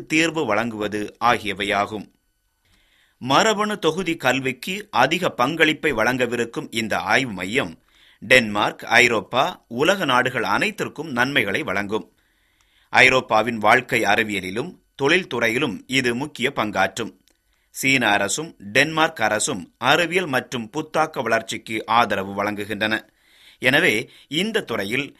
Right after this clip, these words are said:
சீன ஐரோப்பிய ஒத்துழைப்பு ஆழமாகுவதற்கு சான்றாக இந்த மையம் உள்ளது. இது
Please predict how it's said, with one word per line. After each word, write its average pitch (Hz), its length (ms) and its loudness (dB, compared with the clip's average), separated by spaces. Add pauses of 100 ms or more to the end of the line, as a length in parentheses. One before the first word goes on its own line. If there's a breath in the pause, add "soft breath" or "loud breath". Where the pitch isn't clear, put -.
(120)
சீன 190 420 -2
ஐரோப்பிய 143 540 2
ஒத்துழைப்பு 147 680 -2
ஆழமாகுவதற்கு 117 1080 0 (280)
சான்றாக 107 720 -2
இந்த 123 260 -4
மையம் 110 360 -2
உள்ளது. 107 320 -2 (680 soft breath)
இது 131 400 -4